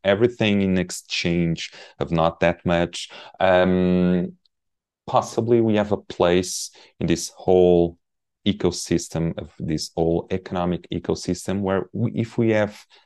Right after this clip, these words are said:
a message, if we have something different that we want to show to the world, perhaps, um,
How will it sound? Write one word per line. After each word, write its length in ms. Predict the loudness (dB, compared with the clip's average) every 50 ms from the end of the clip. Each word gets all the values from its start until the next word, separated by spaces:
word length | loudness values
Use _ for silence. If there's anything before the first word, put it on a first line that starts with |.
| _ _ _
a 40 | 0
message, 600 | 0 0 0 -2 -4 -4 -4 -4 -4 -4 -10 -8 -6
if 300 | -6 -6 -6 -10 -6 -2
we 160 | 0 2 2
have 280 | 2 2 0 0 -2
something 540 | -6 -4 -2 -2 -2 -2 -2 -4 -4 -4 -2
different 540 | -2 -2 -2 -2 -4 -4 -4 -4 -6 -8 -12 -20 -20 -20 -20 _ _ _
that 180 | -6 -6 -4
we 80 | -4 -4
want 420 | -4 -2 -2 -2 0 -2 -2 -4
to 60 | -8 -12
show 320 | -14 -8 -4 -4 -4 -4
to 120 | -4 -6 -6
the 80 | -4
world, 440 | -4 -2 0 0 0 0 -2 -2 -4 -8 -20 -20 -20 -20 -20 -20 _ _
perhaps, 560 | _ -6 -4 0 -2 -2 -2 -4 -12 -12 -14 -14 _ -6
um, 600 | -4 -2 -2 0 -2 -2 -2 -2 -4 -6 -8